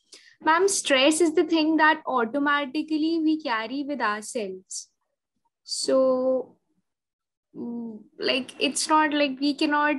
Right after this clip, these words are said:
uh, you know, like, we cannot deny the fact that, you know, once we start our journey into a corporate or, uh, you know, once we start working. So this is one thing, ma'am, we cannot, uh,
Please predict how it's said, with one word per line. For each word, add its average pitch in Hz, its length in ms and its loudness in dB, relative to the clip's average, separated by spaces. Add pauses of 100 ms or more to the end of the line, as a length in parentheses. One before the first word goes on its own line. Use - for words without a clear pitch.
(160)
uh, 247 140 -6
you 240 180 -2
know, 247 200 -6
like, 240 280 -8
we 262 120 -8
cannot 302 280 2
deny 240 400 2
the 269 100 -4
fact 233 460 -2
that, 226 260 0
you 233 140 -8
know, 240 80 -6
once 233 500 -2
we 240 320 -8
start 226 380 0
our 226 220 0
journey 226 680 -4
into 226 420 -10
a 226 120 -6
corporate 220 840 0 (220)
or, 220 260 0 (160)
uh, 226 80 -2
you 220 180 -6
know, 226 100 0
once 214 360 -2
we 233 100 -6
start 220 400 -2 (100)
working. 220 600 -4 (1120)
So - 140 -2
this 294 260 2
is 339 180 6
one 269 280 4
thing, 302 240 2
ma'am, 294 280 2
we 269 240 -6
cannot, 269 420 -2 (180)
uh, 214 280 0